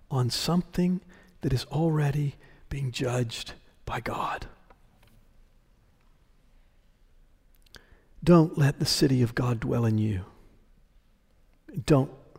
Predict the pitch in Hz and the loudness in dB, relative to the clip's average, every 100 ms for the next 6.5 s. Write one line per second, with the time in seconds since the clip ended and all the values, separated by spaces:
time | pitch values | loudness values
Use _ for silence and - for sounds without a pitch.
0 | - - 127 - 143 127 117 123 117 104 | -8 -2 0 4 6 6 6 4 4 2
1 | 120 113 110 110 104 107 101 - 135 - | 2 2 2 2 2 0 -2 2 2 2
2 | 135 107 - 113 104 113 107 104 101 - | 0 -2 -2 -8 -8 -8 -10 -12 -14 -18
3 | - _ _ _ - _ _ _ _ - | -20 _ _ _ -20 _ _ _ _ -20
4 | - - _ _ - 233 - 180 175 175 | -20 -20 _ _ 4 6 6 6 6 6
5 | - 147 135 170 196 180 139 - 127 - | 2 4 6 6 6 4 0 0 -2 -2
6 | - 202 - 98 - | 2 2 2 -6 -8